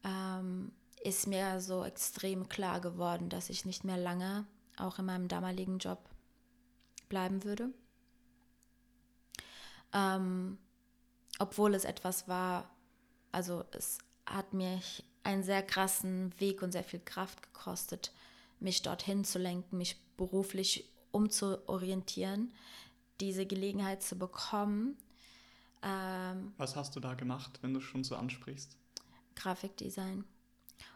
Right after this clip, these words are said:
Speaker 1: Und das war etwas, was ich eigentlich von Anfang an machen wollte.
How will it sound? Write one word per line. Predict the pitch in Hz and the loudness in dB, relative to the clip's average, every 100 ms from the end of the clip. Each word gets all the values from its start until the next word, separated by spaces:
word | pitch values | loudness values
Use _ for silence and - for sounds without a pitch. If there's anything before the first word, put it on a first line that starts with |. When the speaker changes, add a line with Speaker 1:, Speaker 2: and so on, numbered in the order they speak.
| - | -6
Speaker 1:
Und | 196 | -2
das | 190 185 - | 2 2 2
war | 190 190 185 185 185 - | 4 4 4 2 -2 -2
etwas, | 190 - 180 - | -4 -2 -2 -2
was | 180 - | -4 -4
ich | - | -4
eigentlich | - 180 - | -4 -4 -4
von | 185 | -6
Anfang | - 185 185 185 | -4 -4 -4 -6
an | - 180 | -4 -2
machen | 180 - 180 180 - - _ _ | -2 -4 -4 -6 -8 -16 _ _
wollte. | 185 180 175 - | 0 0 0 -6